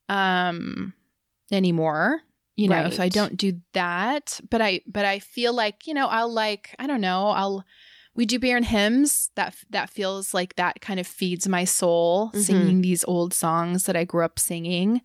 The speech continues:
Speaker 2: Mm-hmm.
Speaker 1: Um, I mean, those are kind of some of the ways that I feel like I connect on that level.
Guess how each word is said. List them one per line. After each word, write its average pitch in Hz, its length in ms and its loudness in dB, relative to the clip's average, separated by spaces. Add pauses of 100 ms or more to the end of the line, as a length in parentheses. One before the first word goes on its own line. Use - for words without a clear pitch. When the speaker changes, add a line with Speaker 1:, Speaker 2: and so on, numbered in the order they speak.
(100)
Speaker 2:
Mm-hmm. 185 580 -2
Speaker 1:
Um, 175 560 -2
I 190 80 0
mean, 180 120 4
those 175 180 0
are 180 60 -4
kind 175 280 -4
of - 60 -6
some 170 180 -2
of 165 60 0
the 170 80 0
ways 160 300 0
that 160 100 -2
I 160 140 -4
feel - 180 -6
like 160 140 -2
I 156 80 -2
connect 160 480 -8
on 165 160 -6
that 170 200 -2
level. 185 540 -6